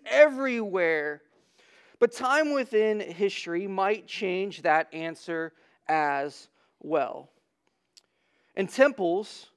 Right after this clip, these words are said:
are the overlap of the divine and immanent. And the Bi-,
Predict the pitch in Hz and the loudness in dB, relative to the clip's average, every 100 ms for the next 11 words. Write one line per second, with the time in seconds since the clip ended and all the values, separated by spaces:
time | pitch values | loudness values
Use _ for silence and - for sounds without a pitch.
0 | _ _ _ 180 185 190 208 226 202 170 | _ _ _ 2 2 2 4 4 4 0
1 | 143 139 - _ _ _ _ - 170 165 | -2 -6 -12 _ _ _ _ -6 -4 -4
2 | 151 147 185 196 202 202 196 - _ _ | -6 0 0 2 0 -2 -6 -14 _ _
3 | _ - 170 143 131 120 - _ _ _ | _ -8 -6 -8 -12 -14 -20 _ _ _
4 | _ _ _ _ 165 156 196 | _ _ _ _ -6 2 4